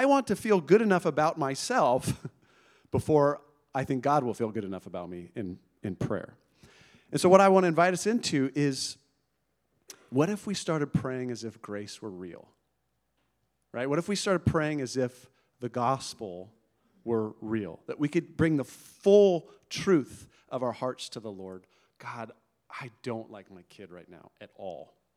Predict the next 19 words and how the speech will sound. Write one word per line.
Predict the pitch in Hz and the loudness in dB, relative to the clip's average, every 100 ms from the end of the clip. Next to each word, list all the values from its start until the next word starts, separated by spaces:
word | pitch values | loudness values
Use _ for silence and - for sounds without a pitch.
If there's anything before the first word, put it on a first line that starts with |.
| _ _ _ _ - | _ _ _ _ -20
right? | 92 95 _ _ _ _ _ _ _ _ - | -18 -20 _ _ _ _ _ _ _ _ -10
"God, | 123 117 - | -8 -8 -8
I, | 123 131 131 117 _ _ _ - | -6 -6 -8 -12 _ _ _ -18
I | - 135 90 85 | -16 -16 -18 -18
really | 90 104 82 78 | -16 -14 -16 -20
want | 82 78 - | -20 -20 -20
to | 92 | -20
engage | 82 82 95 92 87 | -20 -20 -20 -18 -18
in | 82 | -16
this | 82 | -14
sin | - 98 80 73 - | -12 -12 -14 -16 -18
right | 85 78 | -18 -16
now, | 78 | -18
and | 78 | -12
I | 113 | -10
think | 143 117 | -8 -10
I | |
probably | - 120 107 87 87 | -6 -6 -6 -10 -14
will, | 85 90 82 50 | -12 -12 -12 -14